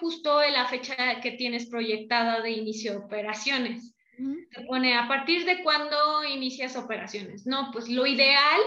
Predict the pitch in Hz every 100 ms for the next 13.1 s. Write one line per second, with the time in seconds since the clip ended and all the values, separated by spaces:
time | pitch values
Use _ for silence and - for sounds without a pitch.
0 | - - - - 247 - 269 269 262 262
1 | _ _ - 233 233 214 214 214 214 254
2 | 254 247 233 233 233 220 254 233 - -
3 | _ - 330 349 359 403 359 349 339 302
4 | 269 269 269 262 262 269 277 269 277 -
5 | - _ - 220 208 202 233 262 302 262
6 | 220 247 262 277 269 269 254 254 247 214
7 | - - 254 285 392 427 - _ - 254
8 | 247 233 233 233 208 - - - 240 254
9 | 269 277 285 285 294 - - - - _
10 | _ _ 269 294 294 294 294 294 311 -
11 | - - - - - 247 - 277 269 262
12 | 240 240 233 233 - - _ - 214 247
13 | -